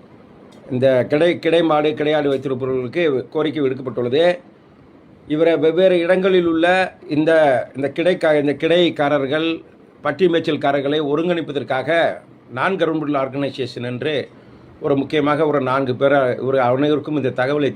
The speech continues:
தெரிவித்து, இந்த கணக்கெடுப்பில் விடுபடாமல் இருக்கிறதுக்காக அந்தந்த பகுதிகள் கணக்கெடுப்பில் தொடர்பு கொண்டு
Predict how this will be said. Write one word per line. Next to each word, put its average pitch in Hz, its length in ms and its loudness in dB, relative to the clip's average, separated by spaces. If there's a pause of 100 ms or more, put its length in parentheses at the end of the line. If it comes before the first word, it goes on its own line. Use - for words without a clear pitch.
தெரிவித்து, 139 420 0 (920)
இந்த 143 120 2 (140)
கணக்கெடுப்பில் 160 520 -2
விடுபடாமல் 160 520 0
இருக்கிறதுக்காக 123 640 -4 (320)
அந்தந்த 123 300 -4 (100)
பகுதிகள் 139 380 -2 (460)
கணக்கெடுப்பில் 131 560 -6
தொடர்பு 127 360 -6
கொண்டு 110 200 -4